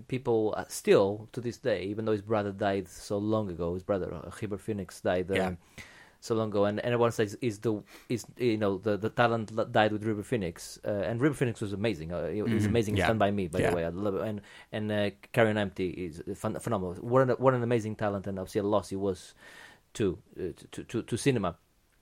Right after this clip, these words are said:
Speaker 1: But ever since I saw Joaquin Phoenix in Gladiator as the, as the, as the bad, the baddie in Gladiator, uh,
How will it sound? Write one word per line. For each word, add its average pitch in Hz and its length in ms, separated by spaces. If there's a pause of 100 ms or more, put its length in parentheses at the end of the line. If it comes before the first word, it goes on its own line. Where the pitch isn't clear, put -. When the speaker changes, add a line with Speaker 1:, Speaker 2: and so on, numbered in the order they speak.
(440)
Speaker 1:
But - 260 (260)
ever 233 240
since 190 240
I 139 100
saw 123 280
Joaquin 110 240
Phoenix 98 360
in 104 140
Gladiator 92 560
as 85 160
the, 90 160
as 90 200
the, 87 280
as 90 140
the 92 80
bad, 90 280
the 92 100
baddie 92 260
in 92 80
Gladiator, 87 600 (140)
uh, - 40